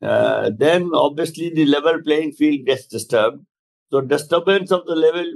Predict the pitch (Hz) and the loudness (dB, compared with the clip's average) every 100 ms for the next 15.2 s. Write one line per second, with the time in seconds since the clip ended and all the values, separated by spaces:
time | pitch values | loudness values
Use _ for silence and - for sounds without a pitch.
0 | - 151 147 156 139 147 175 202 190 156 | -10 -2 0 0 0 0 2 2 0 -6
1 | _ _ _ _ - 139 185 180 196 196 | _ _ _ _ -8 0 0 2 2 2
2 | 151 131 - - 123 139 139 160 160 165 | -2 -14 -14 -6 -4 -2 -2 0 0 0
3 | 165 165 165 165 156 156 143 160 165 165 | -4 -6 0 2 2 0 -6 -6 -2 -2
4 | 156 139 147 156 120 135 147 143 - 139 | 0 0 2 0 -2 -2 0 -2 -2 -2
5 | 143 117 151 160 160 143 147 151 139 135 | -2 -2 -2 0 2 0 0 0 0 0
6 | 131 139 139 127 113 120 143 170 - - | 0 0 0 -2 0 0 2 -2 -4 -16
7 | _ _ _ _ 120 135 143 117 104 104 | _ _ _ _ -2 0 0 -2 -10 -2
8 | 151 180 165 - 127 120 139 156 - _ | 0 0 -4 -10 -10 -2 -2 -2 -10 _
9 | _ _ _ - 147 147 - 147 190 196 | _ _ _ -4 -2 0 -2 -2 0 -2
10 | 185 185 180 185 175 180 180 165 170 156 | 0 0 0 -2 2 0 2 -2 -4 -6
11 | 139 123 135 156 175 175 180 160 160 165 | 0 2 2 2 0 -2 -4 -6 -10 -4
12 | 160 135 139 147 160 165 135 139 151 151 | -2 0 0 0 0 0 0 0 0 -2
13 | 151 139 131 151 147 147 165 156 143 147 | 0 0 0 -2 0 0 0 2 2 2
14 | 151 135 131 135 139 147 139 127 120 98 | 2 -2 -2 -4 -4 0 0 0 -6 -12
15 | - - | -14 -20